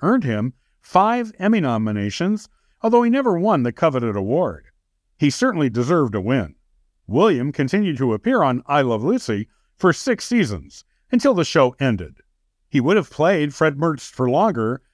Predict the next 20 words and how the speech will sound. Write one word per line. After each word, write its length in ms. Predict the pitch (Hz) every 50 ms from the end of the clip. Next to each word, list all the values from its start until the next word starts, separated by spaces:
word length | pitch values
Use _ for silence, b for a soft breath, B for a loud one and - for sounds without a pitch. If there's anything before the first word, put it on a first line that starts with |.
| _ _
as 200 | - 135 131 120
he 140 | - 196 202
and 240 | 175 151 139 131 123
co-star 460 | - 180 190 175 - - 160 147 127
Vivian 440 | 113 113 151 160 151 151 135 127 120
Vance, 540 | 117 180 226 214 139 123 127 - - - - _
who 160 | _ - 147 139
played 240 | - 160 147 131
Fred's 260 | - - 139 127 104 104
wife, 320 | 156 175 165 131 - - -
Ethel, 460 | - 214 233 - - 113 95 104 - _ _ _ _ _ -
were 180 | 135 147 -
offered 360 | 151 175 202 - - 131 120
their 180 | 113 127 131 139 - 160
own 340 | 202 226 156 120 123 139 - _ _
Fred 340 | - - - 180 185 196 175
and 140 | 151 143
Ethel 280 | 165 180 - - 120 110
spin-off 520 | - - - - 262 277 226 127 104 -
show. 340 | - - - 101 85 67 -